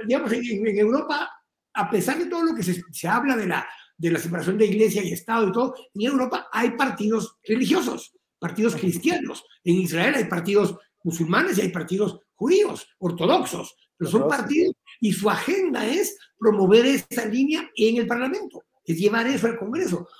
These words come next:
Speaker 1: Su línea no es ganar la mayoría, porque no van a ganar nunca con mayoría con lo que están promoviendo, porque tienen una línea particular. Y te dije religiosos, pero puede ser ambientalista.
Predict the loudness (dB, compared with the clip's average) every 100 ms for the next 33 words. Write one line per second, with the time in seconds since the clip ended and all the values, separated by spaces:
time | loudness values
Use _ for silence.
0 | _ -8 -2 0 0 0 -2 -2 -2 0
1 | 0 2 0 0 2 2 2 -2 -8 -2
2 | 0 2 0 -2 -2 -2 -2 -4 -6 -8
3 | -6 -6 -4 -2 -2 -4 -12 _ 2 2
4 | 0 -4 -4 -4 -2 0 0 -2 -4 -2
5 | 0 0 -2 0 2 2 -2 -12 -18 -14
6 | -14 -10 -4 -4 -4 -12 _ -6 0 2
7 | 2 0 0 2 2 2 0 0 0 0
8 | 2 0 0 6 6 6